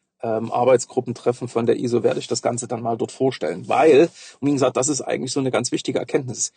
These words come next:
Die Wirksamkeitskontrolle ist auch aus Sicht der iso oder zumindest des Auditors, der prüft ja selber auch die Wirksamkeit,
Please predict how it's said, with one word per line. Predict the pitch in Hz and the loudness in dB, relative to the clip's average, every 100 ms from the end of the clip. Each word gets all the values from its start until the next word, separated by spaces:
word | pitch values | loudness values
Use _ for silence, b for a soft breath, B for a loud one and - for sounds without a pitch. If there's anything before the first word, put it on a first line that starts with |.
| b b b | b b b
Die | 110 | 2
Wirksamkeitskontrolle | 139 233 - 131 - 117 - - - - - | 4 4 2 0 0 0 0 -6 -8 -8 -8
ist | 123 - | -8 -2
auch | 127 131 | 0 0
aus | - 123 | -2 -4
Sicht | - 131 - | -4 -4 -4
der | - | -4
iso | 147 208 349 - - - | -4 -4 2 4 4 0
oder | - - | -4 -6
zumindest | 156 190 123 123 | -2 0 0 -4
des | - | -2
Auditors, | 131 127 170 117 | 0 0 -2 -4
der | 110 | -4
prüft | - 202 - | -2 -2 0
ja | 117 | 2
selber | 147 131 - | 4 4 2
auch | - | 0
die | 101 | -2
Wirksamkeit, | 78 - - - 120 - | -4 -2 -8 -2 0 0